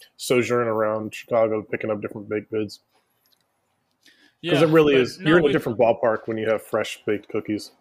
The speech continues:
Speaker 1: Even, even if they're
Speaker 2: Yeah.
Speaker 1: not right out of the oven, but just, like, baked that day or the day before.
Speaker 2: I feel like we've come to a,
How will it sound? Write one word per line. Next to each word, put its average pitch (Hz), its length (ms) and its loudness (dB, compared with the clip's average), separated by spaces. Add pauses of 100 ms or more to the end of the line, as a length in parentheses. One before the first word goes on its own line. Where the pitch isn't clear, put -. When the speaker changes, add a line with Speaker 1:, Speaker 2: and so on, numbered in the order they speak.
(280)
Speaker 1:
Even, 202 240 4
even 208 160 6
if 202 80 4
they're 185 100 2
Speaker 2:
Yeah. 170 60 6
Speaker 1:
not 147 60 2
right 147 120 8
out 143 60 6
of 127 80 0
the 127 100 2
oven, 117 240 0
but 110 80 -8
just, - 180 -8
like, 110 200 -4
baked 117 300 -4
that 110 200 -2
day 110 140 -2
or 110 100 -2
the 104 80 -8
day 107 140 -4
before. 104 420 -10 (1080)
Speaker 2:
I 131 60 -20
feel 131 180 -14
like 135 180 -10
we've 127 180 -12
come 127 260 -14
to 120 260 -10
a, 113 60 -16